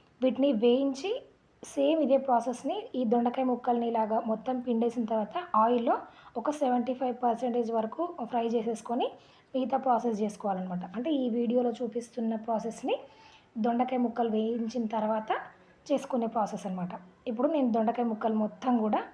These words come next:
ఒక బౌల్లోకి తీసుకున్నాను. ఒక కేజీ వరకు అయితే ఇన్ని దొండకాయ ముక్కలకి ఇంత వేస్టేజ్ వచ్చింది. ఇప్పుడు ఇందులో ఒక పావు కప్పు వరకు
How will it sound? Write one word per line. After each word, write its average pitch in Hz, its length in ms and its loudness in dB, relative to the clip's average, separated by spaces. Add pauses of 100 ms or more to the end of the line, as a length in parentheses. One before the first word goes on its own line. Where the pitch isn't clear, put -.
ఒక 220 120 -4
బౌల్లోకి 202 380 0
తీసుకున్నాను. 190 520 -4 (1700)
ఒక 240 140 -2
కేజీ 247 400 2
వరకు 240 380 4
అయితే 277 400 0 (1800)
ఇన్ని 254 240 0
దొండకాయ 233 380 2
ముక్కలకి 233 560 -2
ఇంత 233 180 -2
వేస్టేజ్ 214 440 -2
వచ్చింది. 196 460 -4 (500)
ఇప్పుడు 285 220 4
ఇందులో 247 340 4 (500)
ఒక 254 140 -2
పావు 285 280 6
కప్పు 277 280 -2
వరకు 240 440 0